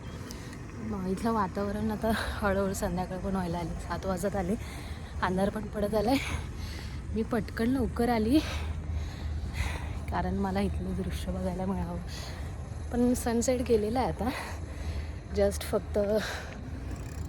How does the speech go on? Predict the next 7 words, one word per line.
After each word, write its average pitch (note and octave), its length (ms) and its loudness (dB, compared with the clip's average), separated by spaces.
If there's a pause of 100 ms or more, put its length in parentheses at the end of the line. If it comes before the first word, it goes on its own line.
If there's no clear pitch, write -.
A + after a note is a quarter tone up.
(240)
हेच - 260 0
आहे, F3+ 280 -2 (2250)
बघू F#3 220 0
शकताय. F#3 420 -6 (2250)
मी G3+ 100 2
आता F#3 180 0
finally G3+ 760 2